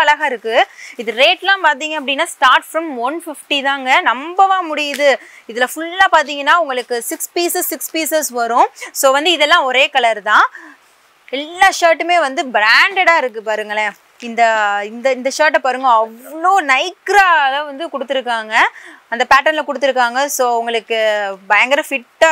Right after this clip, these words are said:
இருக்கும் பசங்களுக்கு. இதை பாருங்க, எவ்வளோ அழகா ராயலா இருக்குது. இந்த செக்குடு வந்து இந்த வ-, பயங்கர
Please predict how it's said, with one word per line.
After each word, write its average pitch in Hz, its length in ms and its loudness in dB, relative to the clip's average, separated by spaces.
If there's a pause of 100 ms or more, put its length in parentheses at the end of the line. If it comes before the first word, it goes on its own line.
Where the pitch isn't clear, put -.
இருக்கும் 262 380 -4
பசங்களுக்கு. 254 600 0 (480)
இதை 226 120 -2 (120)
பாருங்க, 277 320 2 (680)
எவ்வளோ 277 420 0
அழகா 330 300 2 (160)
ராயலா 320 500 4
இருக்குது. 226 320 -4 (340)
இந்த 220 200 -10
செக்குடு 370 480 0
வந்து 285 180 2 (320)
இந்த 208 140 -4 (100)
வ-, 196 140 -8 (320)
பயங்கர 339 320 4